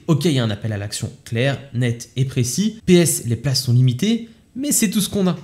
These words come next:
Côté G P T quatre, nous avons quelque chose d'un tout petit peu plus court, a quand même moins d'arguments. Ok, il y a des emojis, des phrases en gras, mais il y a quand même moins d'arguments.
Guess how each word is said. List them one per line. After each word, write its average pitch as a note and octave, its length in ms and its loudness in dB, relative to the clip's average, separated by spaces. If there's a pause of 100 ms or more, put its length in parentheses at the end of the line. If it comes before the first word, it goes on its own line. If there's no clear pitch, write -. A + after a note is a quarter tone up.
(160)
Côté A#3 500 0
G C3 140 4
P C3+ 100 0
T G#2+ 100 -6
quatre, E3 360 -4 (120)
nous C#3+ 160 4
avons B2+ 140 2
quelque B2 240 0
chose - 380 -4 (100)
d'un - 80 -20 (140)
tout F3+ 100 4
petit F3 160 0
peu F3 100 2
plus F3 160 0
court, A3+ 360 -4 (180)
a C3 140 -6
quand F3 160 2
même G3 160 4
moins C3+ 380 6
d'arguments. C3 540 0 (300)
Ok, D#3 240 0
il C#3+ 100 2
y A#2+ 100 2
a G#2 40 -2 (320)
des G#2+ 240 -4
emojis, C#3+ 560 4
des C3 80 0
phrases A#2 260 -2
en A#2 60 4
gras, D3 240 -2
mais C#3+ 80 -2
il A2+ 40 -2
y - 20 -4
a - 40 -10
quand D3+ 120 0
même F#3 140 2
moins B2 340 2
d'arguments. B2+ 560 -2